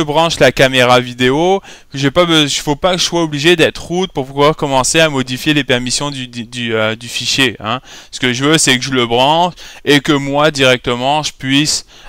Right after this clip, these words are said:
accéder dessus ou alors un groupe ou peu importe. Donc, udev va s'assurer que, bien que udev roule en route, hein, évidemment, hein, il roule en tant que le super utilisateur, il va s'assurer qu'à la fin, le périphérique soit accessible par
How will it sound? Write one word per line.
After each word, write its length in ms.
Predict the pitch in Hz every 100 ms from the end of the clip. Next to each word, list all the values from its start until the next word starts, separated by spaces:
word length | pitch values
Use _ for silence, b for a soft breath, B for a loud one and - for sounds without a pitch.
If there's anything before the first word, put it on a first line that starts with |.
| B
accéder 580 | 127 - - 123 131
dessus 640 | 127 123 117 - 156 165 156
ou 200 | 131 135
alors 300 | 117 120 127
un 140 | 117
groupe 320 | 120 123 143 131
ou 60 |
peu 120 | 117
importe. 480 | 113 110 - 147 180 B B
Donc, 240 | - 139 -
udev 400 | 170 151 165 185
va 140 | 143
s'assurer 580 | 123 143 135 143 139 170
que, 180 | - 139 B B B
bien 240 | 127 160 180
que 100 | 196
udev 560 | 170 160 151 165 170 -
roule 300 | 120 139 170
en 140 | 156 143
route, 320 | 165 269 -
hein, 120 | 180
évidemment, 500 | 165 127 127 135 170
hein, 160 | 143 143
il 60 | 131
roule 240 | 123 151
en 100 | 135
tant 160 | 151 151
que 140 | -
le 80 | 135 B B B
super 400 | - 151 156 151
utilisateur, 800 | 143 139 131 117 - 170 185 170 _ _ - - - - -
il 120 | 147
va 120 | 147
s'assurer 500 | 143 156 - 139 139
qu'à 180 | 160 135
la 140 | 113
fin, 300 | 104 - 135 160 B B
le 160 | 147 147
périphérique 720 | 160 139 127 - 120 127 151
soit 180 | - 127
accessible 560 | 123 120 110 - 143
par 460 | - 117 120 135 -